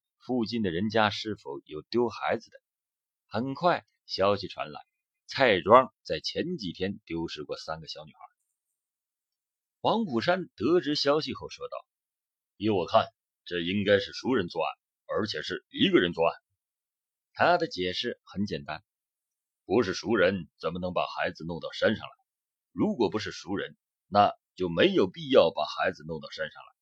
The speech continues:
就地杀害，那岂不是更加的方便快捷？孩子应该是跟着那个熟人自动上山，而通过脚印儿可以发现，在小孩尸体周围就只有一个成年男子的足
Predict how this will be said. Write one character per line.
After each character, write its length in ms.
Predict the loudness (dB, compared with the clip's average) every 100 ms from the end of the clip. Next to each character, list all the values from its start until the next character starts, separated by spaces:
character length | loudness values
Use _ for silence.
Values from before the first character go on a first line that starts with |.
| _ -20 -20 _ _ _ _ _ _
就 300 | 2 4 4
地 180 | 2
杀 220 | 0 -2 0
害， 280 | 0 -2 -4 _ _
那 160 | -2
岂 240 | -2 -4 -6
不 80 |
是 160 | -8 -2
更 260 | 2 2 2
加 200 | 2 0
的 100 | 0
方 240 | -4 -2
便 140 | -4
快 180 | 0 0
捷？ 120 | 0 -8 _ _ _ _ _ _ _
孩 240 | 2 2
子 100 | 2
应 220 | 2 2 4
该 180 | 0
是 140 | 0 -4 2
跟 200 | 2 4
着 100 | 2
那 160 | 2
个 80 | 0
熟 260 | -8 -4 -2
人 260 | 0 -4 -8
自 260 | -10 -8
动 200 | -2 -4
上 120 | -4 -12
山， 220 | -6 -6 -6 _ _ _ _ _
而 240 | 6 6
通 180 | 6 0
过 120 | 0
脚 260 | 0 0 4
印 80 | 4
儿 100 | 4
可 160 | 0
以 80 | -8
发 220 | -4 -4
现， 180 | -4 -8 -12 _ _ _
在 180 | -4 -2
小 280 | -2 -2
孩 180 | 2 0
尸 160 | 0 -6
体 120 | -12
周 160 | -4 -4
围 280 | -2 -6 -8 _ _ _
就 240 | 0 0 -2
只 240 | 2 4
有 200 | 4 2
一 180 | 0 0
个 140 | 0
成 240 | -2 -6 -10
年 160 | -10
男 180 | -8 -10
子 100 | -10
的 100 | -20
足 100 | -20